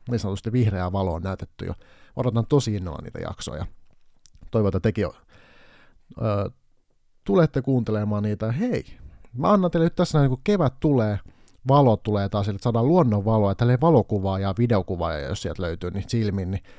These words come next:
luonnonvalohan on tosi kaunis ja ihana asia. Se on ensinnäkin ilmasta, se ei maksa mitään, toisin kuin noin kaikki valosalamat ja muut vastaat, nehän maksaa monista sadoista moniin tuhansiin. Riippuen just siitä, minkälaista valoa, minkä tehosta haluaa, minkä,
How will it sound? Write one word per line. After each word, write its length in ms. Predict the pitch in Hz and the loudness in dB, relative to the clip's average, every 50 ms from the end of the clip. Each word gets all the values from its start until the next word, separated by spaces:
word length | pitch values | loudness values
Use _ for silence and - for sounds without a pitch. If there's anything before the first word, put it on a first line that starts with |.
| - - - - _ _ - - - - - - | -20 -20 -20 -20 _ _ -20 -20 -20 -20 -10 -2
luonnonvalohan 640 | 151 185 208 180 131 113 104 107 113 113 110 101 101 | 2 4 4 4 4 4 2 4 4 4 4 4 2
on 40 | 98 | 2
tosi 200 | 104 110 113 113 | 0 0 0 0
kaunis 340 | - 127 123 110 98 95 - | 2 4 2 4 2 0 -2
ja 60 | 117 | 0
ihana 320 | 123 117 107 107 98 95 98 | 0 2 2 2 2 0 0
asia. 300 | 95 - - 98 92 - | -2 -2 -4 -6 -8 -8
Se 180 | - - 120 113 | -4 -2 -2 0
on 100 | 113 110 | 2 2
ensinnäkin 380 | 123 127 107 120 101 - 110 95 | 2 2 2 2 0 -2 -2 -2
ilmasta, 540 | 143 165 160 139 123 107 98 - - 107 98 - - - - - | 0 2 2 2 2 0 -2 -2 -6 -8 -8 -8 -14 -20 -20 -20
se 160 | - - - 110 | -10 -6 -4 -2
ei 60 | 98 | 0
maksa 320 | 104 113 113 - - 110 | 2 0 0 0 -2 -4
mitään, 460 | 98 101 98 - - 101 92 92 90 | -2 -2 -4 -4 -4 -4 -2 -2 -2
toisin 220 | - 107 101 101 95 | -2 -4 -4 -2 -4
kuin 100 | 98 98 | -2 -2
noin 160 | 95 95 92 - | -2 -2 -4 -4
kaikki 280 | - 107 - - 98 | -4 -6 -6 -4 -4
valosalamat 1500 | 104 117 113 107 95 90 85 90 90 - - - - _ _ _ _ - - - - 107 101 98 92 92 90 90 - 95 | -2 0 0 0 0 -2 -4 -10 -16 -18 -20 -20 -20 _ _ _ _ -18 -12 -6 -4 -2 -2 0 -2 -2 -4 -4 -4 -4
ja 80 | 90 | -4
muut 300 | 98 110 120 113 101 - | 0 2 2 2 0 -2
vastaat, 300 | - 90 92 - - 87 | -4 -6 -6 -6 -8 -8
nehän 180 | 98 98 95 90 | -6 -6 -4 -6
maksaa 320 | 82 92 - - 98 95 90 | -6 -8 -8 -6 -6 -6 -6
monista 320 | 107 117 123 113 101 - 104 | -2 0 0 0 0 -2 -6
sadoista 440 | - 104 98 98 90 - - 85 85 - 95 - _ | -6 -4 -4 -4 -4 -4 -6 -12 -12 -12 -14 -12 _
moniin 280 | 101 107 98 - 82 | -4 -4 -2 -4 -4
tuhansiin. 540 | - 139 131 120 117 101 90 - 90 90 87 - - - - - - - - - - - - - - - - - _ _ _ - - _ - | -2 0 2 2 2 0 -2 -4 -6 -8 -8 -10 -14 -18 -18 -20 -20 -20 -20 -20 -20 -20 -20 -20 -20 -20 -20 -20 _ _ _ -20 -20 _ -2
Riippuen 300 | 120 110 - - 110 107 | -2 -2 0 0 0 0
just 120 | 110 - | 0 0
siitä, 160 | - 127 107 107 | 0 -2 0 2
minkälaista 400 | 120 123 113 110 104 95 117 107 | 0 2 2 2 0 0 0 2
valoa, 240 | 113 110 107 101 | 2 4 4 4
minkä 200 | 98 107 107 110 | 2 2 0 -2
tehosta 440 | 104 - 127 113 107 110 98 - 98 | 0 2 2 2 2 2 0 -2 -4
haluaa, 480 | 87 98 101 101 98 98 98 95 98 95 | -4 -2 -2 0 0 0 -2 -2 -2 -2
minkä, 280 | 98 101 98 104 101 | -4 -4 -4 -6 -8